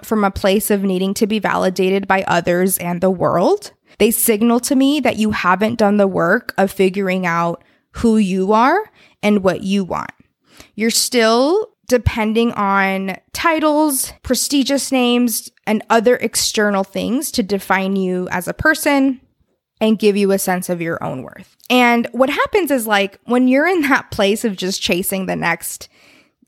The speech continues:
job for the wrong reason, which is what this is all about, you're going to come right back to square one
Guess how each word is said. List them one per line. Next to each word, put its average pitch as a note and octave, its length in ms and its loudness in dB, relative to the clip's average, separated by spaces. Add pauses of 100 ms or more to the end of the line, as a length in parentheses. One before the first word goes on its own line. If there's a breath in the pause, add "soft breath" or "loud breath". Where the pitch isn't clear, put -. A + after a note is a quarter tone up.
job F3 460 4
for F3+ 120 -8
the F3 140 -2
wrong F3 300 -2
reason, G3 580 -4
which G#3 180 -2
is F3 140 -6
what F3 220 -6
this E3+ 180 -10
is E3+ 80 -8
all B2 180 -4
about, C4 400 -2 (1300 soft breath)
you're C4 280 2
going D4 360 2
to G4+ 120 -2
come C4+ 440 0
right A3 540 0
back F#3 260 0
to F#3 100 -6
square E3+ 480 -4
one B2+ 580 -8